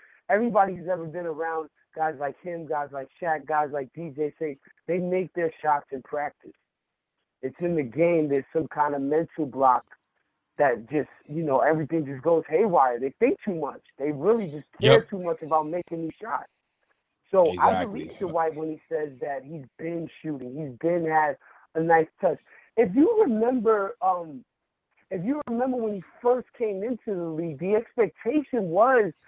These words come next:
Speaker 1: that eventually he would develop a, sh-, a jump shot.
Speaker 2: Yep.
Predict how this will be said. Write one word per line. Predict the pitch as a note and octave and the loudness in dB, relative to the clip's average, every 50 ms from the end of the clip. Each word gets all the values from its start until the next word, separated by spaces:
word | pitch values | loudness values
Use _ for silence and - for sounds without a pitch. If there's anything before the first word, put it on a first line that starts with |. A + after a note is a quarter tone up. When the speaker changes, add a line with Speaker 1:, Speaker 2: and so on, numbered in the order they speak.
| - _ _ _ _ - | -20 _ _ _ _ 2
Speaker 1:
that | F#3 F#3+ F#3+ | 4 6 6
eventually | E3+ D3 B2+ D#3+ G3+ B3 B3+ - _ G3 G#3 G#3 G3 | 4 2 0 0 0 0 0 -2 _ -10 -10 -8 -8
he | F3+ G3+ G3 | -8 -8 -8
would | F3+ F#3 C#3+ | -8 -8 -8
develop | C#3 E3 C#3 B2 D3 E3+ G3+ B3 A3+ F3 - D#3 | -10 -10 -10 0 4 4 6 6 4 2 2 -4
a, | D#3 | -4
sh-, | - - _ _ _ _ | -4 -6 _ _ _ _
a | D3 | -8
jump | C#3 A2+ F3 G#3+ C4+ C4 - - | -6 0 2 2 2 2 0 -6
shot. | D3 B2 G#2 - _ _ _ _ _ _ _ _ _ _ _ _ _ _ _ _ _ _ _ _ - | -8 -8 -8 -8 _ _ _ _ _ _ _ _ _ _ _ _ _ _ _ _ _ _ _ _ -8
Speaker 2:
Yep. | G#2+ A2 - G#2 | -6 -6 -6 -6